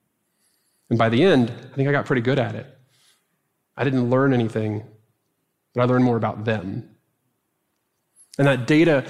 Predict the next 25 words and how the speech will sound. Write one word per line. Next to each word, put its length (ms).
that 180
experience 560
that 100
I 80
had 160
is 100
played 260
out 160
by 100
the 80
data. 280
When 100
we 80
look 140
at 80
trust 240
levels 280
for 120
institutions, 560
they're 100
incredibly 360
low, 420
as 140
I 120
mentioned, 440